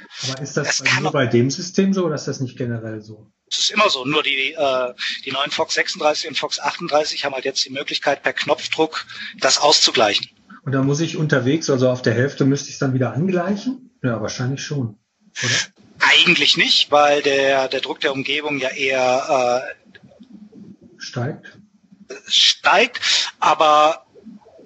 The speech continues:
Speaker 2: ich, um ehrlich zu sein, jetzt auch noch nicht so ausprobiert, weil im Alpinen war ich leider noch nicht mit der Gabel, sondern bislang nur hier. Ähm, aber man kann auch generell sagen, das Ding ist echt ein Hammer.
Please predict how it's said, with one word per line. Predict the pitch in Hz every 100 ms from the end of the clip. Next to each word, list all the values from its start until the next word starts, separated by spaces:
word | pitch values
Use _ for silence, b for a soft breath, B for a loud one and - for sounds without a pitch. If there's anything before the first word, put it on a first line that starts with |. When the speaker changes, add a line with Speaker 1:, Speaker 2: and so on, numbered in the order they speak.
| -
Speaker 2:
ich, | - 185
um | 156
ehrlich | 156 -
zu | -
sein, | 151 147
jetzt | -
auch | 151
noch | 156
nicht | 151
so | 170
ausprobiert, | 170 160 151 143
weil | 127 139
im | 139
Alpinen | 143 - 233
war | 160 175
ich | 208
leider | 208 208
noch | 196
nicht | 202 202
mit | 180
der | 180
Gabel, | 175 175 165
sondern | 151 135
bislang | 117 - 143 139
nur | 131
hier. | 120 160 202 B B B B B B -
Ähm, | 151 139 135 131 135 139 - _ - _ _ - - - _ _ _ _ - - -
aber | 139 139
man | 143
kann | 127 147
auch | 139 - _
generell | 147 151 165 143 131
sagen, | 135 131
das | 127 -
Ding | - 131
ist | 160 135 131 - - - _ _ - 196 _ - - - - _ - - - -
echt | - -
ein | 139 -
Hammer. | 131 131